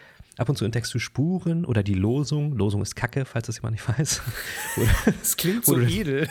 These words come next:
Speaker 2: <laughs>
Speaker 1: Ja, ja, genau. Wo du dann sehen kannst, ähm, ist es frisch? War das Tier gerade hier? Sind das alte Spuren? Ja, und dann verfolgst du einfach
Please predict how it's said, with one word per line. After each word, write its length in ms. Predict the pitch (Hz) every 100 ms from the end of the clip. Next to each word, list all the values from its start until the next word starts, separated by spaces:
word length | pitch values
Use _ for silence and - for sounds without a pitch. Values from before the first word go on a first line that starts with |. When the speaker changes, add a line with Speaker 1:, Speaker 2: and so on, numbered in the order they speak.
| - 233
Speaker 2:
<laughs> 220 | 269 -
Speaker 1:
Ja, 120 | 120 131
ja, 100 | 127
genau. 220 | 123 104 - - - -
Wo 100 | 127
du 60 |
dann 160 | 117 104
sehen 180 | 123 131
kannst, 380 | 120 117 -
ähm, 100 | 110 104
ist 120 | - 151
es 60 |
frisch? 520 | - - 131 - - -
War 100 | 101
das 140 | 104
Tier 160 | - 110
gerade 280 | 98 101 117
hier? 280 | - 117 113
Sind 120 | 107
das 120 | 98
alte 260 | - 123 123
Spuren? 440 | - 113 113 117 - - - - -
Ja, 60 |
und 40 | 139
dann 80 |
verfolgst 360 | 117 113 180 -
du 60 | -
einfach 260 | 135 131